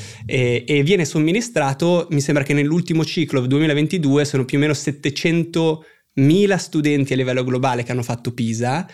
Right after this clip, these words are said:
In Italia, mi sono segnato il numero, sono, ehm, diecimilacinquecento studenti.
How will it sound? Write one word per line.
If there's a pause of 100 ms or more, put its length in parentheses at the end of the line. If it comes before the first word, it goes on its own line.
(240)
In
Italia,
mi
sono
segnato
il
numero,
sono, (560)
ehm,
diecimilacinquecento
studenti.